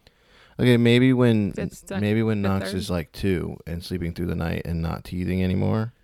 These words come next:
Speaker 1: maybe we might get, like, full night's sleeps then.
Speaker 2: Maybe, like, one or two of 'em?
Speaker 1: Maybe.
Speaker 2: That'd be nice.
Speaker 1: And then through the elementary school years and maybe,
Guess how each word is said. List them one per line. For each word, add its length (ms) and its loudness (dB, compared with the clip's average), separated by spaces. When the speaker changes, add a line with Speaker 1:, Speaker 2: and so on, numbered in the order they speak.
Speaker 1:
maybe 340 2
we 120 2
might 240 2
get, 140 -6
like, 220 -4
full 240 -2
night's 300 -2
sleeps 340 -6
then. 380 -6
Speaker 2:
Maybe, 400 -6
like, 140 -10
one 160 -6
or 60 -6
two 120 -8
of 80 -8
'em? 100 -4
Speaker 1:
Maybe. 500 -2
Speaker 2:
That'd 140 -10
be 60 -6
nice. 380 -12
Speaker 1:
And 140 0
then 320 0
through 160 2
the 120 0
elementary 460 2
school 300 -2
years 440 2
and 180 0
maybe, 460 0